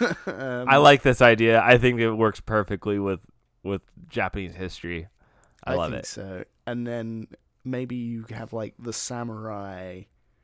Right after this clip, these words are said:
Speaker 1: team up.
Speaker 2: Oh, shit. A Godzilla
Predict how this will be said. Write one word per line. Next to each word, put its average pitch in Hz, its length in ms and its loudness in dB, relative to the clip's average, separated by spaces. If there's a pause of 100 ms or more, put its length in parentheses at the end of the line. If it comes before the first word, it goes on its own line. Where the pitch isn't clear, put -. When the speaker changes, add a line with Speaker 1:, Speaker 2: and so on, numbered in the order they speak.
(380)
Speaker 1:
team 117 380 -12
up. 95 420 -14 (1000)
Speaker 2:
Oh, 131 600 -2
shit. 127 600 -2 (320)
A 110 120 -2
Godzilla 117 880 0